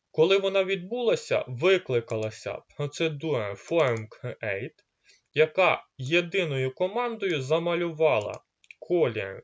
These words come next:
нашої форми у червоний колір. Так,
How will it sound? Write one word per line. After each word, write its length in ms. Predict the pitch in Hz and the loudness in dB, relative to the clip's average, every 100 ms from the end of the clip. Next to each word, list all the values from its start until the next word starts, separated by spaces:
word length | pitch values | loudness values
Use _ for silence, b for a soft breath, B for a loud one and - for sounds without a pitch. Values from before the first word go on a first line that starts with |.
| - | -8
нашої 460 | 127 117 - 147 | -4 -4 -6 -8
форми 540 | 151 214 220 202 185 175 b b _ _ - | -4 0 2 0 -2 -6 b b _ _ -4
у 260 | 202 208 | -2 -2
червоний 920 | - - 127 123 123 131 131 127 127 _ _ _ _ | -6 -4 -2 -2 -2 -2 -2 -6 -8 _ _ _ _
колір. 640 | - 139 101 92 92 - - b b _ | -2 0 0 -2 -12 -16 -20 b b _
Так, 240 | 113 - | -4 -4